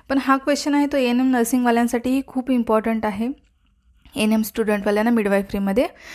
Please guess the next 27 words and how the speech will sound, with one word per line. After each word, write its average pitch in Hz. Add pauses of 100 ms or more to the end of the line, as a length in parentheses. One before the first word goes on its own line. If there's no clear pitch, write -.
(200)
आणि 220
हे 269
जीएनएम 262
थर्ड 262
इयरला 247
आता 233
विचारला 220
गेलेला 214
प्रश्न 214
आहे, 320
ह्याच्या 262
आधीही 240
प्रश्न 233
विचारला 208
गेला 180
आहे. 170 (360)
तर 262
गरोदरपणातील 269
किरकोळ 285 (100)
तक्रारी 254
आणि 294
व्यवस्थापन 226
तर 302
मी 311
डिटेल्समध्ये 247
घेतलं 214
आहे. 254